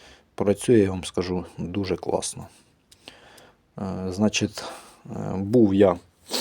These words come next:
у нашого спільного колеги, у Бібіс Чуйсуса. І ми його там протестували. То враження в мене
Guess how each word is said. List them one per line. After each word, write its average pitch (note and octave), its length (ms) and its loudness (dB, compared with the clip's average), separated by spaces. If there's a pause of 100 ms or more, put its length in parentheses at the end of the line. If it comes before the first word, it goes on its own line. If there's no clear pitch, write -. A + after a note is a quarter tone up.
(260)
у G#2 60 -4
нашого G2 360 2
спільного F#2+ 520 0 (120)
колеги, E3+ 500 10 (160)
у A#2 60 -4
Бібіс A2 340 2
Чуйсуса. A2 580 2 (1800)
І B2 380 8 (100)
ми A#2 180 8
його G#2 220 8
там F2+ 240 4
протестували. G2+ 920 4 (1300)
То A2 280 10
враження C3+ 520 8
в A#2+ 60 8
мене A#2 360 8